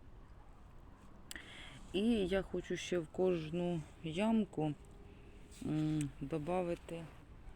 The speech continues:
овес. Згодом саме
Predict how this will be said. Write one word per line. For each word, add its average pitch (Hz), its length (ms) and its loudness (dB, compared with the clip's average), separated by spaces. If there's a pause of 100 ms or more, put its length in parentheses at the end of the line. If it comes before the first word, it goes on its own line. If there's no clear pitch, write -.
(2250)
овес. 147 680 6 (3250)
Згодом 156 760 6
саме 160 420 6